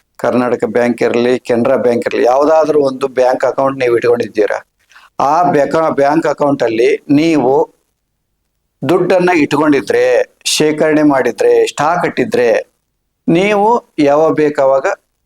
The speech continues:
ತಗೋಬಹುದು, ಅಲ್ವಾ? ನಿಮ್ಗೆ ಯಾವಾಗ ದುಡ್ಡಿನ ಅವಶ್ಯಕತೆ ಇರುತ್ತೋ ಅವಾಗ ಡ್ರಾ ಮಾಡ್ಕೋಬಹುದು. ಈಗ ದುಡ್ಡು ಇತ್ತಂದ್ರೆ PhonePe-ದಲ್ಲಿ ಫೋ-, ಎಲ್ಲ ಸಾಮಾನು ಖರೀದಿ ಮಾಡೋದು ಎಲ್ಲ ಮಾಡ್ಬೋದು. ಹಾಗೆ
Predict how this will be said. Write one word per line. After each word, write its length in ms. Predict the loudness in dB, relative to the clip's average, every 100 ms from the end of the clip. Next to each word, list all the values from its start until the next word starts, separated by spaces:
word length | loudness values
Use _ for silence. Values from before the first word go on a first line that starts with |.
| _
ತಗೋಬಹುದು, 580 | -2 0 0 0 -2 -4 -12 _ _ _ _ _ _ _ _ -20 _ _ _ _ _ _ -2
ಅಲ್ವಾ? 300 | 0 2 2 0 0
ನಿಮ್ಗೆ 280 | 0 2 2
ಯಾವಾಗ 380 | 2 2 2 0
ದುಡ್ಡಿನ 360 | -2 -2 0
ಅವಶ್ಯಕತೆ 400 | 0 0 -2 -2
ಇರುತ್ತೋ 260 | -4 -2 -4
ಅವಾಗ 420 | -4 -2 0 2
ಡ್ರಾ 260 | 2 0 0
ಮಾಡ್ಕೋಬಹುದು. 640 | 0 -2 -4 -4 -4 -6 -10 _ _ _ _ -12
ಈಗ 140 | -4
ದುಡ್ಡು 460 | 0 0 0 0 2
ಇತ್ತಂದ್ರೆ 460 | 0 0 0 0
PhonePe-ದಲ್ಲಿ 680 | 0 0 0 0 0 2 0
ಫೋ-, 500 | 0 0 2 2 -2 _ _ _ _ _ -4 0 0
ಎಲ್ಲ 220 | 0 0
ಸಾಮಾನು 460 | 0 0 2 0
ಖರೀದಿ 240 | 0 -2 2
ಮಾಡೋದು 340 | 2 2 0
ಎಲ್ಲ 180 | 2 2
ಮಾಡ್ಬೋದು. 720 | 0 0 -2 -8 -10 -12 -12 -20 _ _ _ _ _ _
ಹಾಗೆ 520 | -4 0 2 2 2